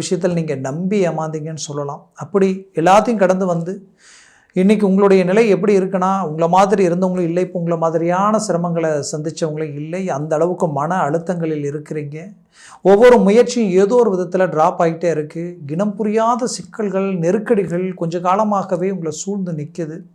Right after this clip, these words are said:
ஒரு மனுஷன் இழக்கலாம், இழப்பு, இழப்புன்றது ஒருத்தருக்கு இருக்கலாம், ஆனா இழப்புகள் இருக்கக்கூடாது. நிறைய இழப்புகளையும் கடந்து வந்துட்டீங்க, உங்களுக்கு வேண்டியவங்களையும் இழந்தீங்க, எத்தனையோ விஷயங்களை கடந்து வந்தீங்க. ஆனாலும் இங்க பிரச்சனை என்னன்னா, உங்களுடைய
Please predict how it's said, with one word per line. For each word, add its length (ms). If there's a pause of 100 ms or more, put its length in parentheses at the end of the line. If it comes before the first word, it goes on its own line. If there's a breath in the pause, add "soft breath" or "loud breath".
(580 loud breath)
ஒரு 200
மனுஷன் 440 (420)
இழக்கலாம், 520 (340)
இழப்பு, 480 (240)
இழப்புன்றது 580 (360)
ஒருத்தருக்கு 400
இருக்கலாம், 360 (520 loud breath)
ஆனா 100 (280)
இழப்புகள் 560
இருக்கக்கூடாது. 800 (220)
நிறைய 300
இழப்புகளையும் 560
கடந்து 260
வந்துட்டீங்க, 460 (200)
உங்களுக்கு 320
வேண்டியவங்களையும் 720 (240)
இழந்தீங்க, 420 (200)
எத்தனையோ 340 (120)
விஷயங்களை 440
கடந்து 280
வந்தீங்க. 360 (500 loud breath)
ஆனாலும் 300
இங்க 200
பிரச்சனை 380
என்னன்னா, 280
உங்களுடைய 280